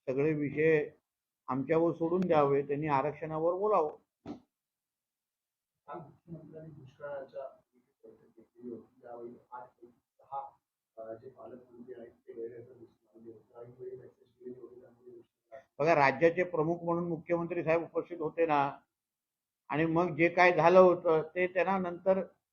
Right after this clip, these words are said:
Speaker 1: कळवण्यात आलं असेल. या, त्याच्याबद्दल महत्वाचं काय, मुख्यमंत्री साहेबांनी जाऊन बैठक घेतली, दुष्काळ संदर्भात जाऊन आदेश दिलेले आहेत,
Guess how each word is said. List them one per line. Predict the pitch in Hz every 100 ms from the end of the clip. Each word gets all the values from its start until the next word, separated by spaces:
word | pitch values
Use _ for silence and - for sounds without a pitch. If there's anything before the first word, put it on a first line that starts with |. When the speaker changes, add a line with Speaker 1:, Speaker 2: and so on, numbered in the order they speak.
| -
Speaker 1:
कळवण्यात | 175 180 208
आलं | 247 226
असेल. | 208 - 185
या, | 160
त्याच्याबद्दल | 147 147 - 180 185 175 202 190
महत्वाचं | 147 143 143 202 202
काय, | 196 202 190 180 185 - _ -
मुख्यमंत्री | 160 165 214 196 196 190 202
साहेबांनी | 185 175 175 185 196
जाऊन | 185 170 170 190
बैठक | 190 160 156 185 185
घेतली, | 185 196 196 175 127 _ _ _ -
दुष्काळ | 170 175 - 196 202
संदर्भात | 185 180 180 185 185 196
जाऊन | 175 170 190
आदेश | 170 156 190 175
दिलेले | 180 185 202
आहेत, | 190 185 202